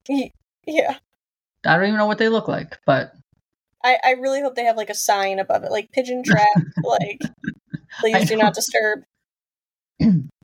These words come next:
Speaker 2: Yeah,
Speaker 1: Like
Speaker 2: I would hope. And I'm
Speaker 1: Okay.
Speaker 2: thinking they'd be in the trees, not on the ground. I don't know. Where would they be? On the ground?
Speaker 1: I mean, like, the only times I've really seen pigeons are, like, in cities, and they're just everywhere, walking around.
Speaker 2: Yeah,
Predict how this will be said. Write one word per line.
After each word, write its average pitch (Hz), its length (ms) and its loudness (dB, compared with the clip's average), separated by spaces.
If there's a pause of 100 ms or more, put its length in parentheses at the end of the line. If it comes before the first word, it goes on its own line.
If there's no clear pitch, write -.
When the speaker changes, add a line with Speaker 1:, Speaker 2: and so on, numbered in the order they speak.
(260)
Speaker 2:
Yeah, 202 80 4
Speaker 1:
Like - 220 -2 (240)
Speaker 2:
I 156 80 2
would 156 120 4
hope. 165 300 0 (2000)
And - 100 2
I'm - 20 0
Speaker 1:
Okay. - 80 -2
Speaker 2:
thinking 311 220 2
they'd 240 180 2
be 185 100 -4
in 180 100 2
the 156 60 0
trees, 311 640 -2
not 226 160 0
on 262 100 0
the 196 60 -4
ground. 220 320 2
I 240 80 4
don't 381 180 -4
know. 330 240 0
Where 196 220 0
would 240 160 0
they 240 100 2
be? 214 260 -4
On 147 120 0
the 160 80 4
ground? 180 340 2 (200)
Speaker 1:
I 311 40 -4
mean, 320 180 -2
like, 349 300 2
the 277 160 2
only 370 220 4
times 285 360 -4
I've 214 240 2
really 202 220 -2
seen 208 300 -8
pigeons - 500 -10
are, 208 180 2
like, 202 240 0
in 233 300 0
cities, 190 720 0
and 202 160 0
they're 202 140 2
just - 400 -8 (380)
everywhere, 196 680 -2
walking 208 400 0
around. 131 300 0
Speaker 2:
Yeah, 143 140 4